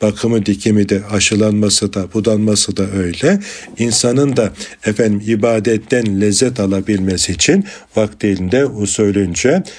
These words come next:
tadil-i erkanına riayet ederek kimin huzurunda olduğumuz bilinciyle efendim, e, Rabbimizin huzurunda olduğumuz anlayışıyla her ne kadar biz onu görmüyorsak da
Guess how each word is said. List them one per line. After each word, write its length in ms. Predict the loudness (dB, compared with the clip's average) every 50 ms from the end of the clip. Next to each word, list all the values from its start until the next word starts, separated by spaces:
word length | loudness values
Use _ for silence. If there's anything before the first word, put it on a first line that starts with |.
| -20 _ -6
tadil-i 400 | -2 0 0 2 2 2 2 2
erkanına 840 | 2 2 0 0 0 -2 0 0 0 2 2 2 4 2 2 2 0
riayet 500 | -2 -2 0 0 2 2 0 0 0 -2
ederek 500 | -2 -2 -2 0 2 2 2 0 0 -4 -12 -16 -18 -20 -18 -6
kimin 320 | -4 0 0 2 0 0
huzurunda 580 | -2 -4 -4 -2 0 0 2 2 0 0 0 0
olduğumuz 600 | 0 0 0 -2 -2 0 2 0 0 -2 -2 0
bilinciyle 960 | 0 2 2 2 0 0 0 0 2 2 2 0 0 0 0 2 2 2 0 -4 -8 -18 -20 -20 -8 -8
efendim, 540 | -4 -2 0 0 0 0 0 0 0 0 -2 -6 -14 -20 -14 -6 -4
e, 100 | -2 0
Rabbimizin 600 | 2 0 0 0 -2 -2 0 0 0 0 0 0
huzurunda 600 | 0 0 0 0 2 2 2 2 2 2 2 0 0
olduğumuz 600 | 2 0 0 0 0 0 0 0 0 -2 -4 -4 -2
anlayışıyla 800 | 0 0 2 2 2 2 2 2 2 2 2 2 0 -4 -8 -10 -14 -16 -18 -18 -18 -4
her 260 | 0 0 0 2 2
ne 140 | 0 -2 -2
kadar 480 | -2 -2 0 0 0 0 0 -2 -2 -2
biz 220 | -2 0 0 -2
onu 320 | 0 0 0 2 0 0 2
görmüyorsak 840 | 2 0 2 0 0 0 0 0 0 -2 -2 -2 -2 -2 -2 -2
da 240 | 0 0 2 0 -2